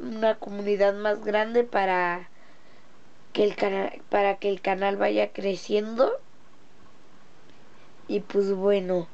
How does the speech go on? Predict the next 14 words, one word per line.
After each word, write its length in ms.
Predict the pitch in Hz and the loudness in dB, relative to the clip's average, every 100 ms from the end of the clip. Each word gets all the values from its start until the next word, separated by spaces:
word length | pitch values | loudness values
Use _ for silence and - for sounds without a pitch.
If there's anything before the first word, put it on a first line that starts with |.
| - - - | -12 -12 -2
a 120 | 196 | -2
mí 180 | 214 233 | 0 0
me 140 | 254 | 2
gustan 480 | 247 240 - 233 226 | 2 0 4 4 2
mucho, 480 | 226 - 233 220 208 - | -6 0 2 2 -2 -2
eh, 720 | 196 196 190 185 180 180 180 185 | 2 4 4 2 4 4 4 4
los 240 | 185 175 | 2 2
carritos 640 | - 196 180 180 185 214 196 | 0 0 0 -4 -4 -2 0
de 100 | 180 | 0
Hot 300 | 190 185 196 | 2 0 0
Wheels, 840 | 180 202 208 214 214 214 214 - - - - - | 0 2 4 2 0 -2 -4 -6 -12 -14 -14 -6
las 160 | - - | -4 -4
pistolas 680 | - - - 196 190 175 175 | -6 -8 2 4 6 4 2
Nerf 1040 | 175 185 190 190 196 196 202 202 196 - | -4 -2 0 0 2 2 2 2 0 -4